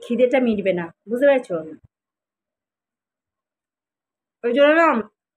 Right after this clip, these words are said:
মাকে দিয়ে কলা আলুর ঝোল আনিয়েছি, আর থাকতে পারছি না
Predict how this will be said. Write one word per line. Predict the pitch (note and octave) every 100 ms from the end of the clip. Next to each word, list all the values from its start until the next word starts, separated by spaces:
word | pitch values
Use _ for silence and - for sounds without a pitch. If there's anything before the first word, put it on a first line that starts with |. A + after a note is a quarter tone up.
| _ _ _
মাকে | A#3 B3 B3 A#3+ B3+
দিয়ে | C#4+ D4+ D4+ _ _ _ A#3+ -
কলা | B3+ B3+
আলুর | C4 A#3
ঝোল | B3 A#3+
আনিয়েছি, | A3+ G#3 G3 F3+ F3+ _ _ _ _ - - _ -
আর | B3 C4
থাকতে | A#3+ A#3 C4+
পারছি | C4 C4+
না | C4+